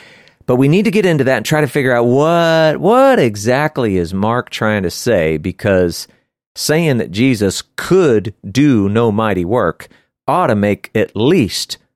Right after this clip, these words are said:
our eyebrows raise a little bit. What does this mean? What's going on? How could that be so? So before we get there, 'cause I know we're gonna get wrapped up in it, I just wanna touch a couple other little things. Um, this idea about Jesus marveling,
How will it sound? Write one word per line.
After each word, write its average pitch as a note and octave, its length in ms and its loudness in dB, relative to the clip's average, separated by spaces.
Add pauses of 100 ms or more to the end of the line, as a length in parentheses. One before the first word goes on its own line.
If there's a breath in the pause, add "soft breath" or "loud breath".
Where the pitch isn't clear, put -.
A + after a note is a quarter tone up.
(160)
our G#2 260 -2
eyebrows F#2+ 560 -2
raise F#2 280 0
a E2 60 -2
little G2 260 0
bit. - 300 -12 (460)
What A#2+ 160 -2
does A#2 140 -2
this A2 200 -2
mean? E2+ 320 -4
What's F#2+ 220 -2
going F2+ 260 -2
on? D#2+ 120 -4
How F2 140 -4
could E2 160 -10
that - 180 -4
be - 80 -12
so? - 300 -8 (800 loud breath)
So - 140 -2
before D#3 300 2
we G3 100 2
get C#3 200 -2
there, A#2 120 0
'cause A#2 160 -2
I A2+ 60 2
know A#2+ 100 2
we're A#2+ 100 2
gonna B2+ 140 0
get - 80 -4
wrapped A2+ 280 0
up G2 160 -2
in F#2+ 60 0
it, G2 80 2
I G2+ 60 2
just A2+ 200 -2
wanna B2 120 0
touch A#2+ 200 -2
a G2+ 40 -4
couple C#3+ 320 -2
other B2+ 200 0
little B2 220 0
things. A2 580 0 (580 soft breath)
Um, G#2 280 -2
this A#2 220 0
idea A#2+ 540 0
about G#2 340 -4
Jesus B2+ 920 0 (140)
marveling, B2+ 920 0